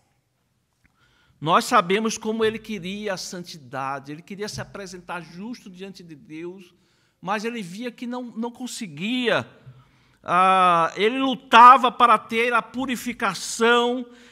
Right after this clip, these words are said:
ele queria como ninguém a salvação, ele entrou para um mosteiro, se afastou das coisas do mundo, ele flagelava a sua carne, ele chegava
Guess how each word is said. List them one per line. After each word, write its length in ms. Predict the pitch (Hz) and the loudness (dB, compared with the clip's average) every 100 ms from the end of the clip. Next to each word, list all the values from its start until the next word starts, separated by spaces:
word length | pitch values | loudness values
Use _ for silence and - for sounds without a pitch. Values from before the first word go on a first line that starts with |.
| - | 2
ele 220 | 240 277 | 2 2
queria 300 | 277 269 277 | 0 2 2
como 260 | 269 269 262 | 0 -6 -4
ninguém 360 | 240 180 240 | -6 -4 -4
a 80 | 247 | -2
salvação, 1120 | - 254 233 233 214 - - 226 226 247 262 - - _ _ - | 0 -2 2 2 2 -4 -2 2 2 0 -6 -14 -20 _ _ -4
ele 240 | 226 277 | 0 2
entrou 400 | 269 - 247 269 | 0 2 6 6
para 220 | 269 262 247 | 6 2 2
um 40 | |
mosteiro, 760 | 247 220 - - 240 240 262 240 | 0 -2 -4 0 4 4 2 0
se 120 | 254 | 0
afastou 460 | 240 247 226 240 | 2 2 0 -2
das 260 | 233 240 196 | -4 -4 -6
coisas 360 | - 240 226 202 | -2 -2 -2 -6
do 120 | 214 | -6
mundo, 640 | 202 226 247 240 254 262 - - - | -4 -4 -4 -6 -10 -14 -20 -20 0
ele 240 | 226 294 | 2 2
flagelava 920 | 262 - 262 254 277 233 226 285 311 277 | -2 0 2 4 2 6 8 10 8 6
a 40 | |
sua 240 | 247 254 214 | 2 2 2
carne, 600 | - 233 247 247 247 254 | 4 8 10 8 4 0
ele 160 | 269 | 0
chegava 760 | 254 262 226 220 247 254 233 214 | 0 0 2 6 8 8 6 0